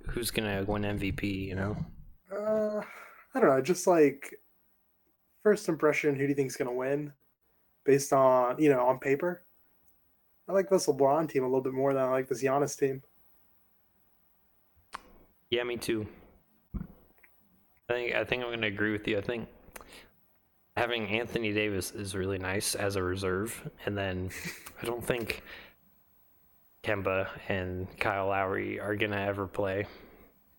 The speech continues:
Speaker 2: Do you think it's weird that it ended up being kind of like a Team U S A versus, like, a Team World type situation outside of Ben Simmons? And obviously there's more Americans, so, I mean, but it kinda had this Team U S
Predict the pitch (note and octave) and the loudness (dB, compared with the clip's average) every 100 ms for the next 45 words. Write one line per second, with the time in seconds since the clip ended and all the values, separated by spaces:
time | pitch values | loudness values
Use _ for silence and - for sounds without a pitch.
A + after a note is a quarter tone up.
0 | - - - - - _ _ _ - - | -12 -10 -12 -20 -20 _ _ _ -18 -18
1 | _ _ _ _ - D3+ G#3+ C#4+ - C3 | _ _ _ _ -6 2 8 10 10 8
2 | D3 F#3 F3+ D3 C3 C3 - - D3 D3+ | 10 10 10 10 10 6 -2 4 6 6
3 | D#3+ C3 C#3+ C#3 C#3+ B2+ B2+ A#2 - D3 | 4 6 4 4 2 0 -4 -6 -4 -2
4 | C#3 C3+ C3 C3 - B2+ C3 C3 _ _ | 0 0 0 -2 -4 -4 -4 -6 _ _
5 | _ _ _ _ _ B2 B2 B2+ B2 A#2+ | _ _ _ _ _ -12 -12 -10 -10 -12
6 | A2 C#3 B2+ B2 B2+ C3 C3 - - C#3 | -10 -4 -4 0 0 0 -2 -6 0 0
7 | C3+ C#3 C3+ C#3 C#3 C#3 C3 B2 B2+ B2 | 2 2 6 6 4 -2 -2 0 0 2
8 | A#2+ A#2 - _ _ _ _ _ _ _ | 0 -2 -10 _ _ _ _ _ _ _
9 | _ _ - C3+ C3 - B2+ B2+ B2 B2+ | _ _ 2 4 4 2 2 2 0 -4
10 | B2 - B2+ C3 C3 C#3 B2 E4 - C3 | -4 0 6 6 6 2 2 0 -4 -2
11 | B2+ A#2+ A#2 A#2+ B2 A#2+ A2+ B2+ A#2+ A#2+ | 0 0 -2 -2 -4 -4 -4 -2 -2 -4
12 | - C#3+ - - C#3+ C#3 D3+ D#3 C3 F3+ | -8 -16 -16 -6 0 2 4 4 6 4
13 | - D#3 C3 B2 B2 - - | 4 4 6 4 0 -6 -16